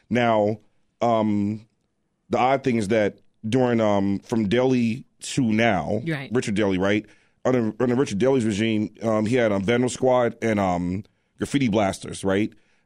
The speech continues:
Speaker 1: Um, Vandal Squad was a, um, special division of the Chicago Police that would, um, that was going hard on arresting anybody that was just tagging a wall, like kids, adults, whatever, right?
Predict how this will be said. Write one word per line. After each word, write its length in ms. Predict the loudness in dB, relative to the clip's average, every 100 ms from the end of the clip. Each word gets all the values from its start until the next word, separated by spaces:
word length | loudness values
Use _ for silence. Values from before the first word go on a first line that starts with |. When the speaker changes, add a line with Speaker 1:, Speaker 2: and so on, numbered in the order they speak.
| -2
Speaker 1:
Um, 200 | 0 2
Vandal 220 | 2 0
Squad 260 | 2 2 2
was 200 | 2 0
a, 180 | 2
um, 380 | 2 2 0 -4
special 400 | -6 -4 -2 0
division 520 | -2 0 0 0 0 0
of 80 | -2
the 60 |
Chicago 300 | -2 0 0
Police 480 | 0 0 -2 -4 -10 -18 _ _ _
that 240 | -4 -2 0
would, 140 | 2
um, 300 | 2 2 0
that 80 | 0
was 100 | 0
going 240 | 2 2
hard 240 | 4 2 2
on 100 | 0
arresting 600 | 0 -2 -2 0 -2 -4 _ _ _
anybody 500 | -2 0 2 2 0
that 120 | 0 0
was 120 | 0
just 160 | -2
tagging 260 | -2 0 0
a 40 |
wall, 360 | 0 2 0 -2
like 160 | -4 -4
kids, 340 | -2 0 0
adults, 280 | 0 -2 0
whatever, 220 | 0 0
right? 240 | 0 0